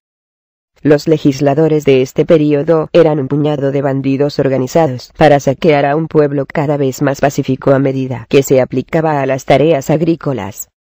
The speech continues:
Estos piratas explotaron los sentimientos de justicia que existían en el pueblo. Se proclamaron administradores de esta justicia. Obtuvieron de sus principios fundamentales una fuente de ingresos para ellos,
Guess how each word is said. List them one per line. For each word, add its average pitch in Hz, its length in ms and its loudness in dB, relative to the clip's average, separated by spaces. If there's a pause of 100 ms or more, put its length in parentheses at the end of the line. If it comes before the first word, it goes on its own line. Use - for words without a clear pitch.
(720)
Estos 135 380 2
piratas 165 500 -2
explotaron 147 760 0
los 135 140 -4
sentimientos 135 760 0
de 147 120 0
justicia 135 720 -2
que 143 80 0
existían 143 560 0
en 135 80 0
el 131 160 -4
pueblo. 131 500 0 (360)
Se - 240 4
proclamaron 151 640 0
administradores 143 920 0
de 135 160 2
esta 135 240 -2
justicia. 135 640 -4 (360)
Obtuvieron 151 560 0
de 131 100 -2
sus - 220 -6
principios 135 640 -2
fundamentales 135 1080 -4
una 160 260 4
fuente 170 440 2
de 143 80 2
ingresos 135 600 -2
para 139 240 -2
ellos, 139 500 -4